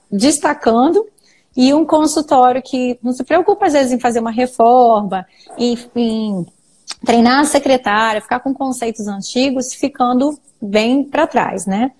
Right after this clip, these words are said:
E a tendência é piorar, porque olha o número de faculdades que abriu, olha o número de, de novos médicos que vão ter.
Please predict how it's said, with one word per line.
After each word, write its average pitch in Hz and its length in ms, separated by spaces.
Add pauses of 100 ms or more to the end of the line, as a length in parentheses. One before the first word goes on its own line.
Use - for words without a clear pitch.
(420)
E 240 640 (100)
a 254 100
tendência 285 380
é - 40
piorar, 427 520
porque 294 220
olha 262 200
o - 20
número 349 260
de 277 80
faculdades 254 560
que 233 180
abriu, 233 480 (240)
olha 233 220
o - 20
número 247 280
de, 220 300
de 208 300
novos 208 400
médicos 202 440
que 190 100
vão 190 180
ter. 233 420